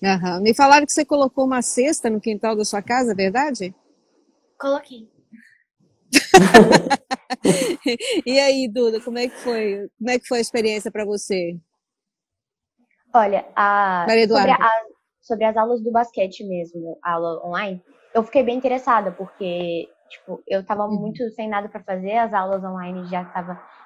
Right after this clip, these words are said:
Speaker 3: tipo, é porque começou esse ano as aulas online do basquete. Ano passado não tinha nada. E,
Speaker 1: Uhum.
Speaker 3: tipo, ficou muito chato,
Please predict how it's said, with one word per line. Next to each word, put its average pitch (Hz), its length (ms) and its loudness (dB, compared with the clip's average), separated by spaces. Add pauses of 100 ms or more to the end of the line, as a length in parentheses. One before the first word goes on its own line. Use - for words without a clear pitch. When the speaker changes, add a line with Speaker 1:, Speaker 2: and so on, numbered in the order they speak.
Speaker 3:
tipo, 190 340 -8
é 208 80 4
porque 247 180 0
começou 269 320 4
esse 320 180 -2
ano 226 200 2
as 185 100 -6
aulas 170 240 -2
online 170 340 -8
do 180 60 -10
basquete. 190 440 -6 (560)
Ano 202 120 -6
passado 214 300 2
não 226 80 -6
tinha 262 160 -6
nada. 175 320 -2
E, 220 100 -2
Speaker 1:
Uhum. 202 60 0
Speaker 3:
tipo, 196 320 0
ficou 269 200 2
muito 277 280 0
chato, 311 400 4